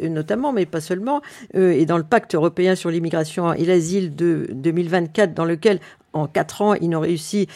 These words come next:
à mettre d'accord l'ensemble des Européens, les vingt-sept, que sur l'asile. Ils n'ont même pas eu le temps de traiter, ou par-, peut-être qu'il y avait un grand tabou sur le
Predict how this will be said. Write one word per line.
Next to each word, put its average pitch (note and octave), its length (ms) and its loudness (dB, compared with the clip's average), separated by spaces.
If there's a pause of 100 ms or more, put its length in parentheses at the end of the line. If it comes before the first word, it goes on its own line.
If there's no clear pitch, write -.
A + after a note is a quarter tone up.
(180)
à D#3 140 2
mettre E3+ 420 0
d'accord F3+ 460 4
l'ensemble E3 460 0
des D#3 180 0
Européens, E3 460 0
les D3+ 100 -2
vingt-sept, D#3 480 0 (260)
que C4 120 4
sur G#3+ 220 4
l'asile. G#3 360 6
Ils D#3 120 2
n'ont D#3+ 80 0
même E3+ 180 0
pas F#3 160 2
eu - 20 2
le D#3 60 -2
temps F#3 200 0
de D#3 120 0
traiter, D#3 500 2 (160)
ou E3+ 80 -2
par-, D#3 260 2
peut-être F3+ 380 0
qu'il F3 100 0
y D3+ 40 2
avait D#3+ 80 2
un D#3+ 100 4
grand F3 260 4
tabou F#3+ 460 2 (260)
sur F3+ 300 2
le D#3 260 2